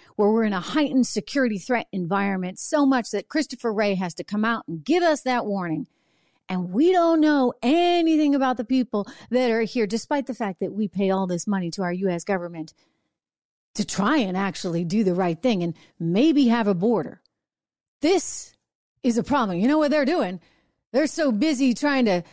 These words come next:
chase fake threats, right? They get to deprogram all those maga conservatives. They get to deprogram half the country that voted for Trump.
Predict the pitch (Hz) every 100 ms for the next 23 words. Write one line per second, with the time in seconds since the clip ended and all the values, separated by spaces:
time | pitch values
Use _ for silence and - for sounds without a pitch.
0 | _ _ - 302 294 - - 311 311 -
1 | - 339 359 254 330 254 254 254 196 320
2 | 277 - 359 480 - 233 214 240 240 226
3 | 196 233 302 277 262 254 - 285 359 233
4 | 202 226 214 185 277 269 269 262 233 247
5 | - 262 262 254 214 240 247 240 185 226
6 | - 254 294